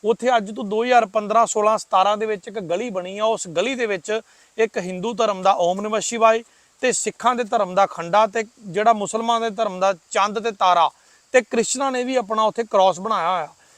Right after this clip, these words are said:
ਤੁਸੀਂ ਦੇਖੋਗੇ ਕਿ ਅਸੀਂ ਉਸ ਗਲੀ ਦੀ ਸਟਰੀਟ ਦਾ ਲਿੰਕ ਵੀ ਤੁਹਾਨੂੰ ਭੇਜ ਰਹੇ ਹਾਂ। ਔਰ ਮੈਂ ਚਾਹੁੰਦਾ ਕਿ ਜਿੱਥੇ ਵਿਦੇਸ਼ਾਂ ਦੀ ਧਰਤੀ ਤੇ ਆਪਣੇ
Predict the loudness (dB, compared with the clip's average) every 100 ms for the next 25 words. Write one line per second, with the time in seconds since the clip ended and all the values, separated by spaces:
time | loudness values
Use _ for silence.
0 | _ _ -6 -4 -2 -2 -4 -2 -2 -2
1 | -4 -2 -4 -4 -2 -2 -2 -6 -6 -8
2 | -2 0 0 -2 -6 -8 -4 -2 -2 -4
3 | -4 -4 -4 -6 -10 _ _ _ 4 4
4 | 2 0 0 -2 0 -2 -2 -8 -8 -6
5 | 0 0 0 -4 -6 -8 -8 -6 -6 -6
6 | -8 -8 -8 -10